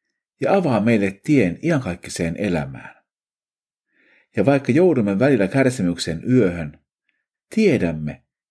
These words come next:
että lopulta päivä voittaa. Jumala on hyvä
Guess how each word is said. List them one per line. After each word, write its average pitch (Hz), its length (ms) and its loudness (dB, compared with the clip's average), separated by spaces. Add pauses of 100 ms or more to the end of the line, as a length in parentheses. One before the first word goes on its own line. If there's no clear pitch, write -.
että 120 300 0
lopulta 117 400 2
päivä 90 440 2
voittaa. 80 720 -4 (1800)
Jumala 143 380 2
on 85 200 -4
hyvä 123 440 0